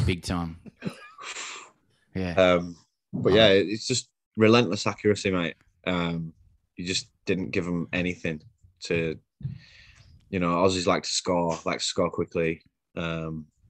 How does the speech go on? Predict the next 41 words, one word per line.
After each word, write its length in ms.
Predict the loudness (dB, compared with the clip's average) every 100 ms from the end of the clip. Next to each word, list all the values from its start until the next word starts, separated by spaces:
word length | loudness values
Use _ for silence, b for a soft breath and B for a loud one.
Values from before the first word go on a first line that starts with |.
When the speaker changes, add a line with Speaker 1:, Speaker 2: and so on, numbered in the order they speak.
| _ -16
Speaker 2:
if 160 | -6
they're 100 | -2
not 140 | -2 -4
scoring, 440 | -2 0 0 -2
then, 260 | -4 -6 -10 _ _ _ _ _ -10
you 120 | -6
know, 220 | -6 -8 -12 _
you 80 | -8 -4
make 160 | -2
them 140 | -2 -2
come 180 | -4 -2
to 100 | 0
you 220 | 0 -2 -2
almost. 460 | -2 0 -4 -8 _ B
Speaker 1:
Mm. 140 | -16 -16 B B B 0
Speaker 2:
Um, 360 | 2 2 -2
and 100 | -4
I 40 | -6
think 180 | -4
that's 180 | -4 -2
what 100 | -2
we 60 | -2
did. 200 | -2 -4 -8
We, 160 | -2 0
we 120 | 2
did 120 | 0 2
that 160 | -2 0
very, 200 | -2 0
very 220 | 0 0
well, 240 | 0 -2
actually, 320 | -4 -6 -6 -4
during 260 | -4 -4
that, 120 | -6 -12 -16 _ _ -4
that 220 | -4 -4
series. 500 | -2 0 0 -6 -8
And 340 | -4 -4 -6 -10 -6
we 120 | 0
had 120 | 0 0
Swanee 360 | -4 -2 0
as 140 | -2 0
well, 280 | 0 -2